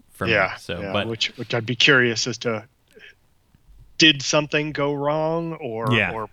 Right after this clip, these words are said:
Speaker 2: was that the plan all along?
Speaker 1: I think, as, as we referenced earlier, just thinking that you're going to have one specific director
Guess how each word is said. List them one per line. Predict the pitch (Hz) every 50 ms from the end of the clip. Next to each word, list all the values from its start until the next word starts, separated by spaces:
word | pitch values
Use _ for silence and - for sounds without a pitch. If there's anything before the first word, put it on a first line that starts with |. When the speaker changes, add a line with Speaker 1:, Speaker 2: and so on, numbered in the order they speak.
| _ _
Speaker 2:
was | 117 113 104 98
that | 120 110 104 107
the | - 110
plan | - - 127 110 104 107 107
all | 107 104 101 104 101
along? | 101 101 95 95 95 95 - _ -
Speaker 1:
I | 113 123 131
think, | - - 139 127 120 - 127
as, | 117 113 110 - -
as | 127 123 123 120 113 107
we | 113 113 107
referenced | 104 107 107 107 - - 117 104 - - 120
earlier, | 110 104 104 107 101 98
just | 95 120 123 110 - -
thinking | - - 139 147 143 - 156 147 143 135
that | 123 120 120 -
you're | 113 117 113 110
going | 104 101 107 107 107 107 104 98
to | - - 107 98
have | 95 104 104 104 95 90
one | 92 101 104 107 107 104
specific | - - 107 - - 110 - - 98 - -
director | - 95 104 98 101 - - - 110 98 95 92